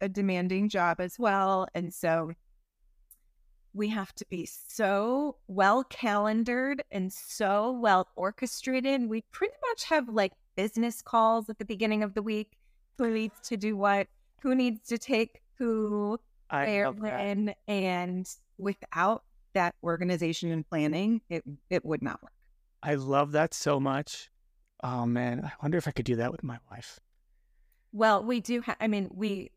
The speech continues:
Speaker 1: because we both work full-time, we do have babysitters and schools and daycares. So we have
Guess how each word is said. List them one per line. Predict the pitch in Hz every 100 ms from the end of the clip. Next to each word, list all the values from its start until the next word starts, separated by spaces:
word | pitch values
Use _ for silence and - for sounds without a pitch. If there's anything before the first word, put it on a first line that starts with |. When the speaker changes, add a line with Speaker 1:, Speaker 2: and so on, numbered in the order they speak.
| 185
Speaker 1:
because | 226 226 185
we | 180 190
both | 180 165 - _
work | 185 143 -
full-time, | - 202 - 202 202 196 -
we | 175
do | 165 170 156
have | 160 147 143 139 - _ _ _ _ _ _ _ 170
babysitters | 160 151 - 151 147 143 143 151 - -
and | 190 185
schools | - - 156 147 139 139 160 -
and | 220 220
daycares. | 131 - - 127 -
So | - - 170 151 -
we | 180 170
have | 190 156 156